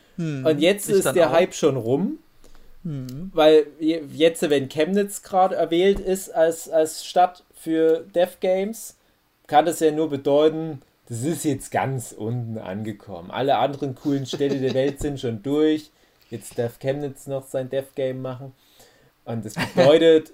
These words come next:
Speaker 2: <laughs> wenn wir jetzt das ausstrahlen, interessiert es kein Mensch mehr. Weil natürlich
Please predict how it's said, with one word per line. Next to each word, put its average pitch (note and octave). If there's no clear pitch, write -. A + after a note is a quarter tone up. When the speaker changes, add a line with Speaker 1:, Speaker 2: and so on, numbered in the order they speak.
Speaker 2:
<laughs> -
wenn C3+
wir D3+
jetzt C3+
das -
ausstrahlen, D#3+
interessiert B2+
es -
kein D3+
Mensch C3+
mehr. A2
Weil F3+
natürlich D#4